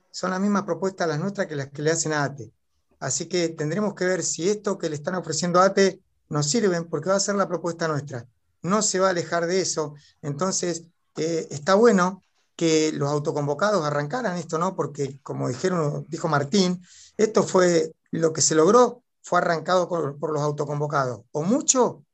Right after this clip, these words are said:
o poco fue arrancado por los autoconvocados. No se cerró el conflicto todavía,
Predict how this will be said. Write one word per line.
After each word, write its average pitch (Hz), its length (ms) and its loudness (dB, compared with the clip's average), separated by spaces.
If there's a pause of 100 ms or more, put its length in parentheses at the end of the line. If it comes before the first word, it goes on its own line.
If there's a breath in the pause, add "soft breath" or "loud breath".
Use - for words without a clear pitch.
o 147 180 -4
poco 240 500 0 (180 soft breath)
fue 175 180 -2
arrancado 175 400 -2
por 160 120 -2
los 147 120 -2
autoconvocados. 143 840 -2 (340 soft breath)
No 196 140 -2
se 220 120 -4
cerró 190 260 0
el 196 60 0
conflicto 180 460 -2
todavía, 196 540 0